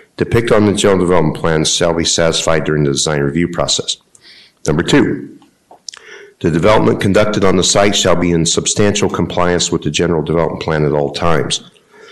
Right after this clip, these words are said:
Minor changes necessary to meet utility company, A dot, or city public works engineering requirements shall not be considered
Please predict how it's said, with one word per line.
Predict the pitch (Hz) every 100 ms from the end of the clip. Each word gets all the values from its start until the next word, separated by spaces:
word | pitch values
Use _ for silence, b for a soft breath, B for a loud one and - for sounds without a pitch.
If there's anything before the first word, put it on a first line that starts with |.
| B B -
Minor | 87 98 98
changes | - 107 98 87
necessary | 92 87 - 87 87
to | 85
meet | 85 85 92
utility | 82 78 92 90
company, | 92 95 85 85
A | 78 85
dot, | 85 80 82
or | 82
city | - 85 80
public | - 78 82
works | 80 76 -
engineering | 78 - 90 92
requirements | - 87 85 80
shall | - 80
not | 82 76
be | 82
considered | - 76 - 78 73 71